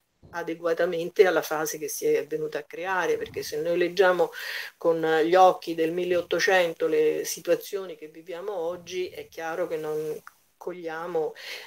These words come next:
eh, che cosa sta accadendo. Allora, credo che, eh, sia proprio questo,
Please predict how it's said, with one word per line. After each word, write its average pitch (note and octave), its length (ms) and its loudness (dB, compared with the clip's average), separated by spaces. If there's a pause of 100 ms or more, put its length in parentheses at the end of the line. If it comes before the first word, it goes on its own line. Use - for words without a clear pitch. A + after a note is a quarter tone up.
eh, - 320 -8
che - 200 -20
cosa D3+ 320 -6
sta E3 180 -4
accadendo. D3+ 840 6
Allora, E3+ 540 4 (500)
credo F#3+ 420 12
che, D#3 300 2 (260)
eh, D3+ 40 -10
sia E3 260 -2
proprio D#3 320 2
questo, E3+ 760 8